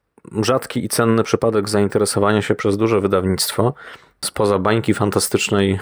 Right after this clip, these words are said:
e, literaturą stricte fantastyczną, z okolic literatury grozy. Co jeszcze? Więcej miałem tak naprawdę chyba do czynienia z komiksem. Były dwa komiksy, które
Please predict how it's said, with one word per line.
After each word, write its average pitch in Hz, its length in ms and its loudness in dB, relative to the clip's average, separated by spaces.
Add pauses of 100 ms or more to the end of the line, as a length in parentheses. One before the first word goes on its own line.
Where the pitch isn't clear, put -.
e, 95 320 2
literaturą 101 500 0
stricte - 380 -2
fantastyczną, 92 640 -2 (380)
z - 80 -10
okolic 101 320 0
literatury 98 520 0
grozy. 90 300 0 (640)
Co - 180 -2
jeszcze? 95 380 0 (320)
Więcej 135 380 -2
miałem 151 220 0
tak 139 160 0
naprawdę 131 420 0
chyba 123 220 -2
do 113 100 0
czynienia 117 320 0
z - 80 -2
komiksem. 104 520 -2 (640)
Były 104 220 0
dwa 107 140 0
komiksy, 104 440 0
które 90 380 0